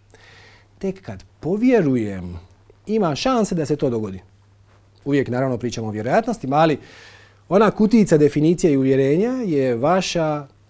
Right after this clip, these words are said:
ono, reality blueprint, znači to je nacrt vaše realnosti. Vaša realnost, vaš život, kakav god da jest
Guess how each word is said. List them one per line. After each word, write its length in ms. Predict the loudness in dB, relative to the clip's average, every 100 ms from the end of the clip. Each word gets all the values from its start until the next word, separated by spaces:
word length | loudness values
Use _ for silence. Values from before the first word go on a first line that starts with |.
| _
ono, 260 | -10 -6 -2
reality 380 | 0 2 0
blueprint, 540 | -2 -2 -2 -6 -10 -12
znači 360 | -12 -10 -10
to 220 | -6 -2 -2
je 240 | -2 -6
nacrt 600 | -8 -4 -2 -2 -6 -8
vaše 360 | -6 -4 -4 -6
realnosti. 720 | -6 -6 -8 -8 -10 -14 -20 _ -20 -20 -20 _ _ _ -14
Vaša 600 | 0 4 4 4 4 4
realnost, 760 | 6 4 4 2 2 -2 -8 -6
vaš 320 | 0 2 2
život, 440 | 2 2 2 -2 -10
kakav 360 | -8 -6 -4 -4
god 280 | 2 4 4
da 180 | 0 0
jest 360 | 2 0 0